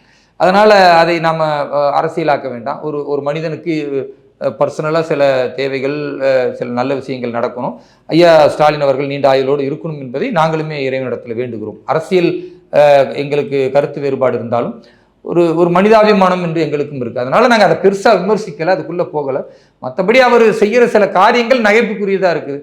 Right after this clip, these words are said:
நாங்க போய் ஆக்ஸ்போர்ட் யூனிவர்சிட்டியில பெரியாருடைய படத்தை திறக்கிறோம் அப்படின்றதெல்லாம் கேலி கூத்தா இருக்கு. அங்க ஒரு சிலையை வைக்கல, அங்க நிரந்தரமா வைக்கக்கூடிய படம் கிடையாது. அது ஒரு ஹால் வாடகைக்கு எடுத்து, அ, ஒரு திறந்துட்டு, அதுக்கு அவர் அதுக்கு முன்னால ஒரு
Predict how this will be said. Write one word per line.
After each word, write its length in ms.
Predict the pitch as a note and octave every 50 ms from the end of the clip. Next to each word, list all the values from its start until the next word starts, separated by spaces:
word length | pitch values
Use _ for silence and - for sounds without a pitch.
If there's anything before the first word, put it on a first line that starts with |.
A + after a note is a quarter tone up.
| - _ _ _ _ _
நாங்க 160 | D#3 E3 F3
போய் 100 | F#3 E3+
ஆக்ஸ்போர்ட் 360 | E3+ F#3 F3+ - F3+ F3+ F3
யூனிவர்சிட்டியில 720 | D#3+ D#3+ D#3+ D#3+ D#3+ D#3 D3 C#3 C3 C#3+ B2 C#3 C#3+ C#3+ C#3+ C#3 C3+ C3 B2+ B2 A#2+ A#2 - - - _ _
பெரியாருடைய 580 | E3 E3+ G3 F#3+ F3 E3 D#3+ D#3+ D#3 D3 C#3+
படத்தை 680 | B2+ D3 C#3 C#3+ C#3+ - D3+ D3 C#3+ C3+ C3 B2+ B2 -
திறக்கிறோம் 340 | - D3 D3 C#3+ C#3+ C#3+ C#3+
அப்படின்றதெல்லாம் 500 | C#3 C3 C3+ C3+ C3 C3 C3 C#3 D#3+ D#3+
கேலி 240 | - - E3 F3 F3
கூத்தா 300 | D#3+ D#3+ D3 - - C3+
இருக்கு. 420 | B2+ A#2+ A#2+ B2+ D3+ F3+ - - - _ _ _ _
அங்க 220 | _ - D#3 D#3 E3
ஒரு 360 | E3 D#3+ D#3 D3+ D3 C#3+ C3+
சிலையை 400 | - - E3 E3+ F#3 F#3 F3+ B2
வைக்கல, 260 | A#2+ A#2+ - C#3 C3
அங்க 280 | D3 E3 E3 D#3+ D3 C#3+
நிரந்தரமா 500 | C#3 D#3 F3 F#3+ F#3 G3 F#3+ F#3+ F#3+ F#3+ E3+
வைக்கக்கூடிய 380 | D3+ E3 D#3+ - D3 C#3 C3
படம் 220 | A#2+ C3+ C3+ C#3 C#3
கிடையாது. 340 | C3+ B2+ A#2+ A#2 A2+ A2+ E3
அது 120 | F#3 G3+
ஒரு 120 | G3+ F3
ஹால் 320 | D3 C3 C#3 D#3+ F3+ F3+ F3
வாடகைக்கு 340 | D#3 D3+ D#3 E3 D#3+ - C#3
எடுத்து, 340 | C3 B2+ - - D#3+ E3 _ _ _ _ _ -
அ, 180 | D#3 E3+ E3 D#3+
ஒரு 360 | D#3+ D#3 D3 C#3+ C#3+ C#3+ B2+ -
திறந்துட்டு, 480 | - C#3+ C#3+ C3+ B2+ G#2+ - C#3+ D3 C#3+ - - -
அதுக்கு 340 | - - C3+ E3+ E3+ F3+ G3
அவர் 140 | F#3 F3+ F3+
அதுக்கு 300 | D#3+ D#3 F3+ - F3+ F#3
முன்னால 560 | F#3 F#3 F#3+ F#3+ F#3+ F#3+ F#3 F3+ F3+ E3+ E3
ஒரு 160 | D#3+ D#3+ D#3+